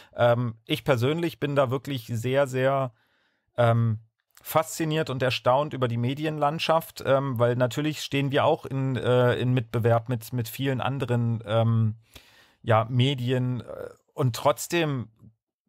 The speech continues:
ist es mittlerweile wirklich so, dass, äh, wie gesagt, ich bei einem Live-Talk, äh, mit Marcel Kurt vom Production-Partner war oder,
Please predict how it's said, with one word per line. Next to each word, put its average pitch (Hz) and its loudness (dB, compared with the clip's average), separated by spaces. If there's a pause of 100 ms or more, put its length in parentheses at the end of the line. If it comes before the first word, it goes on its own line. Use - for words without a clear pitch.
(200)
ist 147 0
es 131 -4
mittlerweile 127 2
wirklich 123 -6
so, 139 -2
dass, 117 -2
äh, 113 -4
wie 123 -6
gesagt, 131 0
ich - -12
bei 131 4
einem 131 -2
Live-Talk, 131 0
äh, 123 0
mit 127 -4
Marcel 127 0
Kurt 135 -4
vom 131 -4
Production-Partner 120 0
war 107 2
oder, 120 2